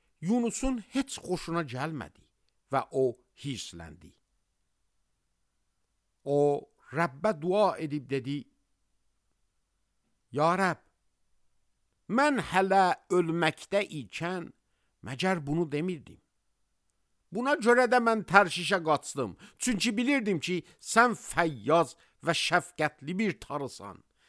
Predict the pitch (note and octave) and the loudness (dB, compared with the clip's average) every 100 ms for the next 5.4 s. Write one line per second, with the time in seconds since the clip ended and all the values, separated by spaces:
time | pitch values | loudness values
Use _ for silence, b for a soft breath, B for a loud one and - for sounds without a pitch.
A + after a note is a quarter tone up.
0 | _ _ A2+ G#2+ F#3 G#3 C#3+ C#3+ G3 F3 | _ _ -14 4 6 6 4 4 4 6
1 | G3 E3+ F#3 F#3+ A3 G#3 B - D#3 E3 | 2 2 0 4 4 2 B 0 2 2
2 | D3 F3+ F#3 F3 F3 E3 F3+ D#3+ C#3 F#3 | 6 8 8 6 0 0 0 -4 -2 -2
3 | E3+ - D3 G3 G3 F3 C3+ B - A#3+ | -2 -6 -8 -2 0 0 -2 B 0 4
4 | B3 F#3+ D#3 D#3+ D#3+ C3+ _ _ B2+ C3 | 6 4 0 -6 -6 -10 _ _ -2 0
5 | B2 B2+ B2+ | 2 0 -2